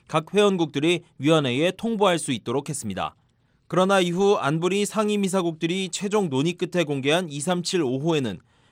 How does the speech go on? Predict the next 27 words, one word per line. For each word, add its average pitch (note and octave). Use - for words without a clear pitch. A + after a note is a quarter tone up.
북한 F#3
선박을 E3+
검색할 E3+
수 D#3+
있다는 D3+
내용이 D3
담겼지만 A#2
수위는 F3+
크게 F#3+
완화됐습니다. G#2+
이를테면 F#3+
선박을 G3+
검색할 D3+
땐 E3+
해당 G3+
선박의 F3+
선적 G#3+
국가의 C#3+
허가를 G#3
받도록 C3+
했고 G#2+
무력도 E3+
허가하지 F#3+
않는다는 C#3
점을 C3
분명히 E3+
했습니다. F#2